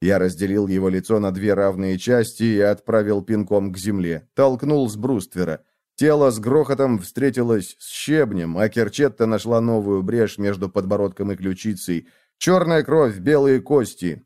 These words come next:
ещё один труп. «Вперёд!» — кричали наши. Галерея на стене была похожа на мост, подвешенный в небе далеко от земли, с берега живых к берегу мёртвых. Удар.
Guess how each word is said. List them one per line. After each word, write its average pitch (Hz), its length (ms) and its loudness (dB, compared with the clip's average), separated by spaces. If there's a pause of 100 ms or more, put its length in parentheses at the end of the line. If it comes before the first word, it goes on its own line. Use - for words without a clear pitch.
ещё 120 560 2
один 87 280 -2
труп. 85 340 -8 (440)
«Вперёд!» — 302 1000 4 (240)
кричали 113 500 2
наши. 104 460 -4 (360)
Галерея 160 560 2
на 208 140 0
стене 196 320 2
была 180 220 2
похожа 143 380 2
на 156 120 2
мост, 175 340 2
подвешенный 113 680 2
в 98 80 -2
небе 127 340 2
далеко 107 440 2
от 104 120 2
земли, 104 640 0
с 90 160 -6
берега 180 380 2
живых 170 380 0
к 113 80 -8
берегу 127 360 2
мёртвых. 113 720 -2 (180)
Удар. 101 580 0